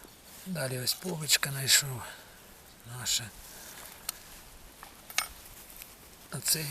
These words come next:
із патрона, капсуль.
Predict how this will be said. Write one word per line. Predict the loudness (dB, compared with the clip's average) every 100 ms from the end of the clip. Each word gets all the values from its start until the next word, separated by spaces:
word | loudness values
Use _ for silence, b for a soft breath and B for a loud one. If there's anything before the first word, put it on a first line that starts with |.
| 6
із | 6 6 B B B B B B B -18 -18 -18 -18 -18 -18 -18 -20 -20 -20 -18 -18 -18 -18 -20 -20 -20 -20 -18 -18 -18 -18 -20 -20 -18 -20 -16 -10
патрона, | -6 -4 -2 -2 -2 -2 -4 -6 -12 -14 -14 -14 -12
капсуль. | -6 -4 0 2 2 0